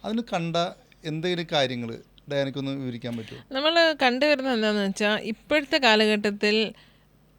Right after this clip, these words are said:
Speaker 2: ഭാര്യമാരും ബിസിനസ്സിലാണ്. ഭാര്യമാരും വീട്ടമ്മമാരുടെ കൂടെ തന്നെ മൾട്ടി ടാസ്കിംഗ് ആയിട്ട് അവർ,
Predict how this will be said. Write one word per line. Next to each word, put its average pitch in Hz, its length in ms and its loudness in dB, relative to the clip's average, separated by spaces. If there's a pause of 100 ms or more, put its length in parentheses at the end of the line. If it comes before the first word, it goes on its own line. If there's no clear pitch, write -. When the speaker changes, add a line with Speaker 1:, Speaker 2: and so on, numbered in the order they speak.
(220)
Speaker 2:
ഭാര്യമാരും 233 960 4
ബിസിനസ്സിലാണ്. 214 800 2 (600)
ഭാര്യമാരും 220 580 2 (180)
വീട്ടമ്മമാരുടെ 233 920 2
കൂടെ 226 320 2
തന്നെ 233 260 -2
മൾട്ടി 214 380 2
ടാസ്കിംഗ് 220 440 -2
ആയിട്ട് 214 180 0
അവർ, 208 160 0